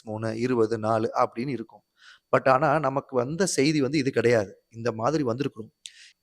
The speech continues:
இதுக்குள்ள ஒரு செய்தி மறைத்து வைக்கப்பட்டிருக்கும். அந்த செய்தி என்னன்னு நம்ம கண்டுபிடிக்கணும். அந்த செய்தியை கண்டுபிடிக்கிறதுக்கான கீ, சாவி என்னன்னு பார்த்தீங்கன்னா, இந்த அணியுடைய நேர்மாறு அணின்னு நமக்கு ரகசியமா தெரியும்.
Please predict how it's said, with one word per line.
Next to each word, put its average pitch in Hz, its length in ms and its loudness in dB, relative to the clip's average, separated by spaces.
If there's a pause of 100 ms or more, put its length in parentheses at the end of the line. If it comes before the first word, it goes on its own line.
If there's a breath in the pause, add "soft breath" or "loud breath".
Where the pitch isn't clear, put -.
இதுக்குள்ள 160 640 2
ஒரு 127 160 0
செய்தி 160 340 0
மறைத்து 151 340 2
வைக்கப்பட்டிருக்கும். 117 600 -2 (300)
அந்த 139 200 -2
செய்தி 160 400 4
என்னன்னு 135 200 -2
நம்ம 123 120 -6
கண்டுபிடிக்கணும். 113 640 -4 (440 soft breath)
அந்த 139 240 2
செய்தியை 180 480 2
கண்டுபிடிக்கிறதுக்கான 139 920 0
கீ, 185 300 0
சாவி 156 600 2
என்னன்னு 131 240 -2
பார்த்தீங்கன்னா, 117 840 2 (340 soft breath)
இந்த 156 380 0
அணியுடைய 151 640 2
நேர்மாறு 160 580 6
அணின்னு 120 360 0
நமக்கு 170 520 0
ரகசியமா 135 520 0
தெரியும். 113 400 -2